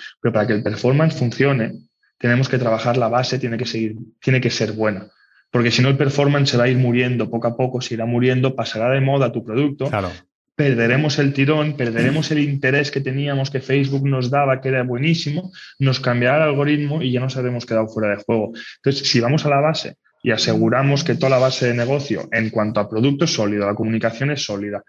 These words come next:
Speaker 1: el avatar es el correcto y lo entendemos bien, entonces sí, perfecto. Porque, bueno, al final hay dos maneras de hacer esto, ¿no? O tienes u-, o creas un producto para unos clientes o tienes un producto y buscas a tus clientes.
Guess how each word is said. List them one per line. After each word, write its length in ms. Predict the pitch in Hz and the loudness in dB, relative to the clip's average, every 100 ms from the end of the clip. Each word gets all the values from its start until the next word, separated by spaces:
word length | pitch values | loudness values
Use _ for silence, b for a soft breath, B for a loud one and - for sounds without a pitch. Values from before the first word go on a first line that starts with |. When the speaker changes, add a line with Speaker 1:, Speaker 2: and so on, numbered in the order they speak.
| B - | B 0
Speaker 1:
el 140 | 117 | 2
avatar 320 | 113 113 120 | 2 2 2
es 140 | 139 139 | 2 2
el 120 | 123 | 2
correcto 580 | 113 107 127 - 185 - | 0 0 -2 0 -2 0
y 80 | 143 | 2
lo 120 | 123 | 2
entendemos 680 | 117 117 113 120 127 143 113 | 2 0 0 2 2 0 -2
bien, 320 | 113 117 104 B B _ | 0 -2 -2 B B _
entonces 340 | 117 113 135 139 | -4 2 2 2
sí, 160 | 131 | -2
perfecto. 560 | 127 101 - 131 - - _ | -2 -4 -6 -6 -8 -18 _
Porque, 180 | 123 120 | 0 2
bueno, 140 | 139 | 2
al 80 | 139 | 2
final 320 | - 131 143 - | 0 -2 -2 0
hay 140 | 135 | 2
dos 160 | 151 147 | 2 2
maneras 240 | 135 123 | 2 0
de 60 | 113 | 0
hacer 180 | 117 131 | 0 -2
esto, 300 | 165 - 117 | -2 -4 -4
¿no? 160 | 196 B B B B B - | -6 B B B B B -4
O 420 | 123 117 110 - | 0 2 2 -2
tienes 320 | - 156 147 | 0 2 2
u-, 80 | 156 | 0
o 120 | - 120 | -2 0
creas 260 | 147 147 | -2 0
un 100 | 156 | 0
producto 500 | 139 139 147 - 107 | 2 2 0 -4 -6
para 160 | 113 110 | -4 -2
unos 220 | 131 139 | -2 -2
clientes 640 | 139 151 165 156 185 214 - b b | 0 2 2 0 -6 -8 -16 b b
o 340 | 135 170 - - | 0 0 -2 -2
tienes 240 | 135 131 | 0 2
un 100 | 139 | 0
producto 500 | 131 131 147 147 185 - | 2 2 2 0 -2 2
y 100 | 143 | 4
buscas 400 | 160 165 123 117 | 4 2 -4 -8
a 60 | |
tus 180 | 113 110 | -8 -10
clientes. 640 | - 110 101 92 - - | -6 -6 -6 -10 -12 -14